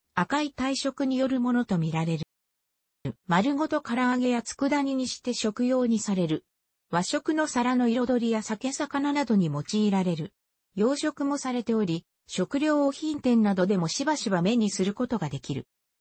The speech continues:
口述のように危険な寄生虫の中間宿主となっているので、食べる際にはよく火を通さなければならない。他に、子供にとっては、とても身近で、扱いやすいペットとなる。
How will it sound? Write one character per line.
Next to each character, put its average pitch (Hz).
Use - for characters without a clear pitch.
口 277
述 302
の 294
よ 294
う 240
に 185
危 -
険 254
な 247
寄 -
生 311
虫 220
の 160
中 226
間 254
宿 -
主 -
と 185
な 180
っ 202
て -
い 180
る 277
の 254
で、 190
食 190
べ 302
る 302
際 262
に 233
は 165
よ 180
く -
火 240
を 196
通 208
さ 262
な 220
け 226
れ 190
ば 151
な 147
ら 160
な 143
い。 143
他 254
に、 262
子 190
供 302
に 294
と 277
っ 277
て -
は、 170
と 165
て 247
も 294
身 269
近 240
で、 214
扱 285
い 277
や 277
す -
い 269
ペ 240
ッ 226
ト 190
と 156
な 151
る。 139